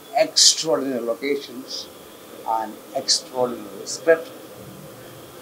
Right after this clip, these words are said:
ಏನಂದ್ರೆ, ನಾವು ತಮಿಳು ಸಿನಿಮಾಗಳನ್ನ, ತೆಲುಗು ಸಿನಿಮಾಗಳನ್ನ ನೋಡಿದಾಗ ಒಂದು ಅನಿಸ್ತಾ ಇತ್ತು, ನಾವು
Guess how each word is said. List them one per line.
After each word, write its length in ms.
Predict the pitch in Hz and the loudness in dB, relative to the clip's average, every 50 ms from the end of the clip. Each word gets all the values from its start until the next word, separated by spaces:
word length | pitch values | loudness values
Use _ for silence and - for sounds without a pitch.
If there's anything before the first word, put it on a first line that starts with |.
| - - | 4 6
ಏನಂದ್ರೆ, 300 | 220 254 262 233 208 - - - 254 240 - - - - - - - - - - - - - - 185 | 8 8 8 8 8 8 8 6 4 0 -6 -10 -16 -16 -18 -18 -18 -18 -18 -18 -18 -14 4 10 12
ನಾವು 240 | 220 247 254 254 226 220 240 240 220 185 147 - - - - - - | 12 12 12 12 12 12 12 10 8 6 4 2 -2 -8 -8 0 2
ತಮಿಳು 260 | 202 220 233 247 247 202 | 4 4 4 2 2 0
ಸಿನಿಮಾಗಳನ್ನ, 580 | 208 202 202 190 185 185 180 180 175 175 170 170 165 | 0 2 2 2 2 2 0 0 0 0 0 0 0
ತೆಲುಗು 220 | 170 165 170 180 175 - | -2 -2 -2 -4 -4 -6
ಸಿನಿಮಾಗಳನ್ನ 440 | 170 165 165 160 160 160 156 147 147 147 | -6 -8 -8 -6 -6 -4 -6 -6 -6 -6
ನೋಡಿದಾಗ 300 | 151 151 147 151 143 139 139 131 131 135 | -4 0 2 4 6 8 8 8 8 6
ಒಂದು 140 | 131 131 135 | 2 2 2
ಅನಿಸ್ತಾ 260 | 151 160 - - 160 127 - | 2 2 8 10 10 10 10
ಇತ್ತು, 160 | - - 113 - - - - - - - - - - - - - - - - - 170 175 | 8 0 -8 -10 -12 -14 -16 -16 -16 -16 -16 -16 -14 -14 -14 -14 -14 -12 -6 -2 2 6
ನಾವು 160 | 185 208 226 | 8 10 10